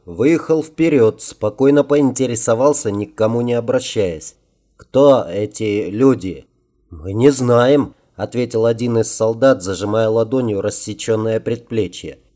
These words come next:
«Ребята Мака гнались за стариком, сдернувшим из поселка, но нарвались на этих типов. Вон, всех их положили». «Понятно».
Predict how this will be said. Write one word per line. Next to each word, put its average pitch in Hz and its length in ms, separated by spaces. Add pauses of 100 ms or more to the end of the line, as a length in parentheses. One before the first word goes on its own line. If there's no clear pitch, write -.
(120)
«Ребята 147 480
Мака 196 480
гнались 131 520
за 104 220
стариком, 156 640
сдернувшим 135 760
из 135 100
поселка, 139 540
но 127 180
нарвались 147 640
на 147 140
этих 156 320
типов. 131 440 (240)
Вон, 123 480
всех - 540
их - 160
положили». 135 720 (560)
«Понятно». 135 1040